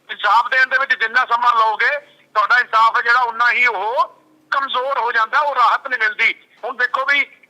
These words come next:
ਚਾਲੀ ਇਕਤਾਲੀ ਸਾਲ ਬਾਅਦ ਜੇਕਰ ਇਹ, ਅ, ਆ ਰਿਹਾ ਫੈਸਲਾ ਵੀ ਇਹਨਾਂ ਦੋਸ਼ੀ ਕਰਾਰ ਦੋ ਕਤਲਾਂ 'ਚ ਦੇ ਦਿੱਤਾ ਗਿਆ ਹੈ, ਚਾਲੀ ਸਾਲ ਦਾ ਮਤਲਬ ਇੱਕ ਸ਼ਰਾਬੀ ਅੱਧੀ ਜ਼ਿੰਦਗੀ ਬੀਤ ਜਾਣੀ, ਚਾਰ ਦਹਾਕਿਆਂ ਦਾ ਸਮਾਂ ਹੋ ਗਿਆ।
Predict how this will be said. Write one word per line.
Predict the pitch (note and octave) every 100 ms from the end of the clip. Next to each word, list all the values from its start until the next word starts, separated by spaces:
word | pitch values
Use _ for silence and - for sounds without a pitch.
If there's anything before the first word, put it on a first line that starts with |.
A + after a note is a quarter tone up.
| -
ਚਾਲੀ | B3 C#4
ਇਕਤਾਲੀ | D4+ - C4 C4+ A#3
ਸਾਲ | B3 B3
ਬਾਅਦ | A#3+ B3+ A#3+
ਜੇਕਰ | A#3 A#3+ B3+ B3 - _ _ _ -
ਇਹ, | A#3+ B3+ C4
ਅ, | A#3 A3+ A3+ A#3
ਆ | A#3 A3 A3
ਰਿਹਾ | A#3+
ਫੈਸਲਾ | A3+ A3+ A3 A#3 A#3
ਵੀ | A#3+
ਇਹਨਾਂ | A#3+
ਦੋਸ਼ੀ | A3 G#3+ B3
ਕਰਾਰ | A#3+ A#3 A3+
ਦੋ | A3+ A#3
ਕਤਲਾਂ | A#3 A#3 A#3
'ਚ |
ਦੇ | A3+ A3
ਦਿੱਤਾ | G#3+ A3+ G#3+
ਗਿਆ | G#3+
ਹੈ, | F#3 _ _ _ -
ਚਾਲੀ | B3+ B3 C#4+ B3
ਸਾਲ | B3 C4
ਦਾ | A#3+
ਮਤਲਬ | B3 B3+ C4 C#4 - - _ - C#4
ਇੱਕ | -
ਸ਼ਰਾਬੀ | - B3 A#3 C#4
ਅੱਧੀ | C#4 - E4+
ਜ਼ਿੰਦਗੀ | C4+ C4+ B3 B3
ਬੀਤ | A#3 A#3
ਜਾਣੀ, | G3+ G3+ G#3+ C4 - _ _ -
ਚਾਰ | G#3+ - C4+
ਦਹਾਕਿਆਂ | G#3 F#3 G3 - A#3+
ਦਾ | C4 G#3+ G3
ਸਮਾਂ | A#3 A3
ਹੋ | F#3+
ਗਿਆ। | G3+ A3